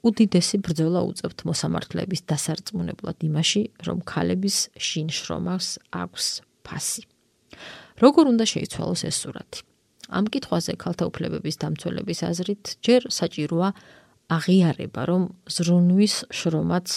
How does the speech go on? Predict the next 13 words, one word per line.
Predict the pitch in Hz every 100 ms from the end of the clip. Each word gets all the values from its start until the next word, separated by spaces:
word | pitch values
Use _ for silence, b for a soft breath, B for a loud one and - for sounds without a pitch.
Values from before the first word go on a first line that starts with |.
| -
შრომაა. | - - - - - - - _ _ _
შემდეგ | - - 226 285 285
კი, | - 302 302
შემდეგი | - 165 151 156
ეტაპი, | 135 - - 190 208 _ B B B
შემდეგი | - 175 170 175 175
ეტაპი | - - -
კი | - 262
სახელმწიფოსგან | 254 202 - - - - 170 - 190 196 B B B -
ოჯახზე | 202 247 -
მორგებული | 247 151 - 175 175 170 170
ზრუნვის | - 170 165 170 165
პოლიტიკის, | - - - - - 170